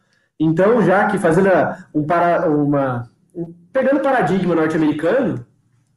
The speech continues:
assistir O Povo contra o O J Simpson antes de assistir o, esse da Elise, né, vale muito a pena. E tá no Netflix.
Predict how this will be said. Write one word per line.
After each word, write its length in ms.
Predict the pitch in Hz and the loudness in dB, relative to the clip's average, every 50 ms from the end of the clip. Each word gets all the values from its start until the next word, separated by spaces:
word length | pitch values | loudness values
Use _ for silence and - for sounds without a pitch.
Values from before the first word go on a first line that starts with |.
| _ | _
assistir 400 | _ 185 - - - 147 - - | _ -10 -6 -4 -4 -4 -2 -2
O 80 | 165 - | -2 -2
Povo 260 | - 165 180 180 180 | 0 -2 -2 -2 -2
contra 280 | 175 165 165 160 165 160 | -4 -4 -4 -4 -4 -2
o 20 | |
O 20 | 143 | -2
J 140 | 151 151 | 0 -2
Simpson 640 | 147 - - - 147 160 156 156 - 180 175 175 - - | -2 -2 -4 -4 -2 -2 -2 -4 -6 -6 -6 -6 -4 -2
antes 280 | 160 160 180 180 - | 0 0 0 0 -2
de 80 | 160 160 | -2 -2
assistir 320 | 160 160 165 147 - - | -2 -2 -4 -6 -4 -4
o, 260 | 147 139 - - - | -4 -4 -4 -6 -6
esse 420 | 143 127 123 123 - - 120 123 - - - - - - | -4 -4 -4 -6 -6 -8 -8 -8 -8 -14 -20 -20 -16 -6
da 200 | 127 143 151 147 | -2 0 2 2
Elise, 640 | 147 143 135 135 151 190 220 190 143 120 120 120 - _ _ _ _ _ _ _ _ _ _ _ | 2 2 4 2 2 2 2 0 0 -2 -4 -6 -8 _ _ _ _ _ _ _ _ _ _ _
né, 360 | _ 135 143 165 180 - - - - - - - _ _ _ _ _ _ | _ -2 -2 -2 -2 -4 -8 -14 -20 -20 -20 -20 _ _ _ _ _ _
vale 280 | 143 143 139 147 156 165 | -6 -2 0 2 2 2
muito 260 | 165 160 160 160 196 | 2 2 2 0 0
a 40 | - | -2
pena. 360 | - 151 131 123 120 120 - - _ _ | -2 -2 -2 -2 -4 -6 -10 -14 _ _
E 100 | - 135 | -8 -4
tá 140 | 123 151 151 | -2 -2 0
no 60 | 165 | 0
Netflix. 680 | 175 180 175 - - 185 156 165 - - - _ _ | 0 -2 -4 -4 -4 -4 -4 -4 -8 -12 -20 _ _